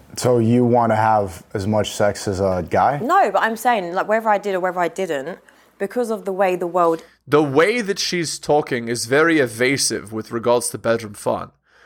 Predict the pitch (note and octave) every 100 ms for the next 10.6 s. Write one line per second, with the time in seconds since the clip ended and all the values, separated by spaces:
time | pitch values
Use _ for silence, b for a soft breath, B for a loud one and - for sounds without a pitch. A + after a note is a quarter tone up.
0 | b D3 C#3+ D3 F3 C#3+ C3+ - _ _
1 | _ _ _ _ _ _ _ - - F#3
2 | D3+ C3 D#3 C#3+ C3 C3 C#3 B2+ A#2+ A#2+
3 | B2 G#2+ - - - _ _ - - D#3
4 | - C#3+ - B2 A#2 - A#2 - - -
5 | _ _ _ _ _ _ _ _ _ _
6 | C#3 B2 D#3 C#3+ - F#3 E3+ - - b
7 | b G3+ D4 G#3 b b b D#3+ D4 F#4
8 | - C#4 G#3+ F#3+ G#3+ - F#3 C#3 - C#3+
9 | D3+ C3 - D#3+ C#3 C3 D#3+ E3+ C3+ A#2+
10 | - D#3+ - - -